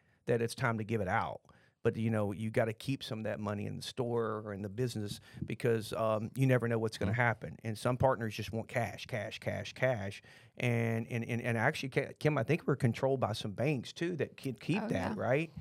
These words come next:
Speaker 1: And you have to pay attention to that.
Speaker 2: Their
Speaker 3: Yeah.
Speaker 2: debt ratio, all of
Speaker 3: Yes.
Speaker 2: it. Yep.
Speaker 1: And we, you, we have to explain that to our, some, some partners now that we have that are silent partners that, yeah, we might be sitting on a lot of cash, but we can only dividend so much out because of our bank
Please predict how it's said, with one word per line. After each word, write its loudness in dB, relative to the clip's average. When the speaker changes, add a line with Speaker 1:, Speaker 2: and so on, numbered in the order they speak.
Speaker 1:
And 0
you 8
have 6
to 0
pay 8
attention 2
to -2
that. -10
Speaker 2:
Their 0
Speaker 3:
Yeah. 2
Speaker 2:
debt 6
ratio, 2
all 2
of 2
Speaker 3:
Yes. -2
Speaker 2:
it. -6
Yep. -6
Speaker 1:
And -4
we, -4
you, -6
we 2
have 0
to 0
explain 2
that 0
to -2
our, 6
some, -8
some -2
partners 2
now -2
that -6
we -6
have -4
that 0
are -4
silent -2
partners -2
that, 6
yeah, 6
we 6
might 8
be 2
sitting -2
on -2
a -2
lot 0
of -4
cash, 0
but -8
we -4
can 2
only 2
dividend -2
so 6
much 2
out 2
because -4
of -8
our -2
bank -4